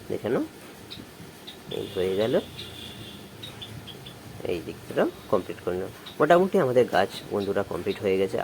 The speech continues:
আশা করি তোমাদের ভিডিওটা কেমন লেগেছে অবশ্যই বন্ধুরা জানাবে। আহ, তোমরা যদি এইভাবে সাপোর্ট করতে থাকো, আগামী দিনে আরও নতুন নতুন ভিডিও দিতে থাকবো, দেখে নাও বন্ধুরা। আর অবশ্যই যারা পুরো ভিডিওটা দেখেছো তাদের অনেক অনেক ধন্যবাদ। আর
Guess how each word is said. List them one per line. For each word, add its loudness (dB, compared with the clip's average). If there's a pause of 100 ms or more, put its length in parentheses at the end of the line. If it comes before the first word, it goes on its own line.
আশা -2
করি 4
তোমাদের 2 (100)
ভিডিওটা 0
কেমন -2
লেগেছে 2
অবশ্যই 0
বন্ধুরা 4
জানাবে। 4
আহ, 4 (120)
তোমরা 6
যদি 2 (100)
এইভাবে 6 (840)
সাপোর্ট 2
করতে 0
থাকো, 4 (140)
আগামী 6
দিনে 4 (100)
আরও 4
নতুন 2
নতুন 2
ভিডিও 4
দিতে 2
থাকবো, 2 (720)
দেখে 4
নাও 6
বন্ধুরা। 4 (320)
আর 2 (180)
অবশ্যই 2 (160)
যারা 8 (480)
পুরো 10 (120)
ভিডিওটা 6
দেখেছো 4
তাদের 2
অনেক 0 (320)
অনেক 4 (160)
ধন্যবাদ। 4 (500)
আর 2